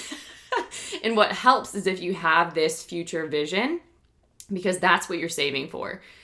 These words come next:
You're not just living for today, okay? You're saving for things. And here's a couple of ways to look at that. Number one, you wanna save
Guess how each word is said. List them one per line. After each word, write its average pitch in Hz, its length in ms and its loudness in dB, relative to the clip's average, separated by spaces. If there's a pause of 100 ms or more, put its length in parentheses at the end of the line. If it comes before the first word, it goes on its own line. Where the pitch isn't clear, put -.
(120)
You're 175 160 0
not 185 300 4
just 185 200 -2
living 165 640 0 (280)
for - 200 0
today, 165 640 2 (140)
okay? 170 500 0 (220)
You're 165 140 0
saving 175 560 2
for 156 140 -6
things. - 320 -10
And 175 140 -4
here's 202 220 2
a 220 60 0
couple 185 340 -2
of 170 120 -4
ways 160 260 -2
to 151 60 -12
look 147 160 -4
at - 60 -12
that. 123 160 -2
Number 151 220 -4
one, 190 500 2 (340)
you 190 140 -2
wanna 196 240 4
save 170 560 2